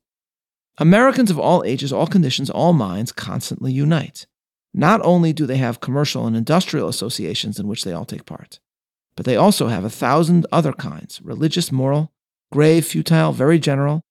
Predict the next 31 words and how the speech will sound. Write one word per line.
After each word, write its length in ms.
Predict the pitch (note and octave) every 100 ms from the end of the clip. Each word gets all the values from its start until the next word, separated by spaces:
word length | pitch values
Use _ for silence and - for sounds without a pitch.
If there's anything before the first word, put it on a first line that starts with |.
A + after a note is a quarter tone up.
| _ _ -
and 140 | B2
very 260 | A#2 B2+ D#3
particular, 640 | D#3 D3+ - C#3 D#2+ -
immense 400 | - A#2 A#2 D#3
and 100 | D3
very 160 | B2+ C#3
small." 420 | - G#2 G#2 C#3+ _ _ _ _ _ _ _ _ _
And 120 | C3+
he 100 | C#3
adds, 300 | C3+ C3 B2 - _ _
"Everywhere 520 | - F#3+ A#3 A3 F#3 F3+
that, 320 | C3 A#2 -
at 100 | A2+
the 80 | -
head 200 | A#2 D#3
of 80 | D#3
a 60 |
new 180 | C#3+ D#3
undertaking, 540 | C#3 C3+ - F#2+ - B2
you 120 | A#2+
see 140 | -
the 120 | B2
government 480 | A#2 D3 D3+ E3+ E3+
in 80 | D#3+
France 560 | C3+ C#3+ A2+ G2+ - - _ _ -
and 140 | B2
a 40 | B2
great 280 | C#3 D3
lord 300 | B2 D#3+ D#3+
in 100 | D#3
England, 420 | B2+ C#3 F2 -